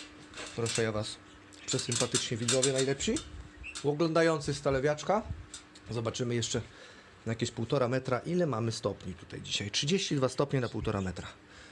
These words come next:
O Bożeż ty mój. No trochę ciepło jest. Bananki dojrzewają.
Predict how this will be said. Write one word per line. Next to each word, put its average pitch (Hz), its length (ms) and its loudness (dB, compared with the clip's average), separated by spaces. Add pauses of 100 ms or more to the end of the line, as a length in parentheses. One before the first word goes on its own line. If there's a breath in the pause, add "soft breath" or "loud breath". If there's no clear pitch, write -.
(360 loud breath)
O 104 100 -2
Bożeż 90 460 -2
ty 87 120 -4
mój. 87 200 -6 (1000 loud breath)
No 131 60 -2
trochę 139 240 2
ciepło 90 320 -2
jest. 87 200 -2 (520)
Bananki 127 420 2
dojrzewają. 147 640 4